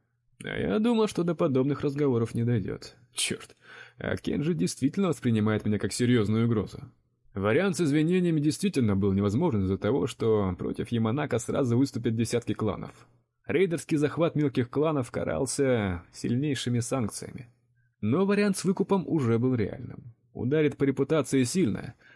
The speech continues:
однако это лучше, чем полностью потерять клан. Да, Кенджи полностью осознавал, что может проиграть грядущую войну.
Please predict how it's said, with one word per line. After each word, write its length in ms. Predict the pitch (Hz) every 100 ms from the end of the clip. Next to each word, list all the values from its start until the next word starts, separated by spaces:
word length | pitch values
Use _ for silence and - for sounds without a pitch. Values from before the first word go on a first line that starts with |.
| _
однако 500 | - 170 185 180 175
это 220 | 165 165
лучше, 320 | 151 180 -
чем 200 | - 90
полностью 440 | 85 95 90 - -
потерять 380 | 95 90 90 -
клан. 240 | - - - - _ _ _ _
Да, 380 | - 202 226 190
Кенджи 380 | - 202 143 139
полностью 460 | 139 175 151 127
осознавал, 500 | 139 147 135 143 170
что 180 | - -
может 280 | 104 107 104
проиграть 380 | - 110 117 113
грядущую 480 | 92 - - - -
войну. 280 | - -